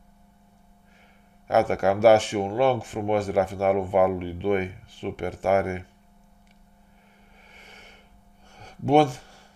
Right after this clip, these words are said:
ce vrem, ce vedem noi aici, efectiv, dacă vrei, uite așa, am avea un val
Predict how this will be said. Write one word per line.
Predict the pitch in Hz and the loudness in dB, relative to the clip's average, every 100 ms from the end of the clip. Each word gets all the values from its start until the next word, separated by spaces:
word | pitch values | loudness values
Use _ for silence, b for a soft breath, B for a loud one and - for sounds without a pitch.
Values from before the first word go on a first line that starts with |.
| b b _ - | b b _ -2
ce | 160 151 147 - - - | 6 6 6 -10 -20 -20
vrem, | 110 110 123 120 101 107 113 - | -12 2 6 6 4 -10 -14 2
ce | 139 | 2
vedem | 113 110 120 110 | 4 2 2 0
noi | 110 110 104 | 2 0 4
aici, | 120 135 135 120 113 117 - | 6 6 4 4 4 2 -4
efectiv, | 135 143 123 110 - 117 117 113 - _ _ _ _ _ _ b b b b _ - _ | 0 0 0 -2 -2 -4 -4 -6 -18 _ _ _ _ _ _ b b b b _ -20 _
dacă | - 101 117 117 107 107 98 92 101 | -8 4 4 4 0 0 0 -2 -8
vrei, | 101 113 113 107 - | 0 2 2 0 -6
uite | 101 107 85 | -8 -8 -4
așa, | 85 - 107 110 110 - | -6 0 4 4 4 0
am | 110 110 | 0 2
avea | 101 95 107 107 107 104 | 2 0 4 6 6 0
un | 95 98 | -10 -10
val | 92 101 95 87 | 2 4 4 2